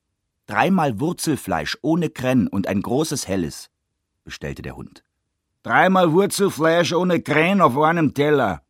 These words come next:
rief der Mensch mit Glatze und Schnurrbart zur Küchentür hin. Dann nahm er ein Bierkrügel und zapfte das große Helle ab.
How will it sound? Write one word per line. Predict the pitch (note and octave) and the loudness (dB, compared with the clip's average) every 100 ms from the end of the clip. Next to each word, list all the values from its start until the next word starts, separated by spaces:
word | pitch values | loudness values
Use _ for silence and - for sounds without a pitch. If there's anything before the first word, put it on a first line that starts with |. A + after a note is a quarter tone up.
| _ _ _ _ _ _ _ | _ _ _ _ _ _ _
rief | E2+ - | -10 -8
der | C#2 | -10
Mensch | C#2 D#2+ - | -6 -6 -6
mit | D#2+ - | -8 -6
Glatze | E2 D#2+ - F#2+ | -6 -6 -6 -4
und | E2 | -4
Schnurrbart | - E2 D2+ D2+ D2+ | -6 -6 -4 -6 -6
zur | F2+ - | -8 -6
Küchentür | A#2 - E2 D2 | -6 -6 -8 -6
hin. | D#2 D2+ - _ _ _ _ | -6 -8 -10 _ _ _ _
Dann | G2+ | 2
nahm | A#2+ C#3 | 4 4
er | |
ein | A2 E2+ | 2 -2
Bierkrügel | A2+ C3 - E3+ D#3 F3+ | -2 -4 -4 -6 -2 -2
und | A2 - | -2 -2
zapfte | A2 G2+ - | -4 -6 -6
das | A#2 A2 | -6 -6
große | G2 A2 B2+ | -6 -4 -4
Helle | G#2 F2 - | -4 -6 -8
ab. | - _ | -14 _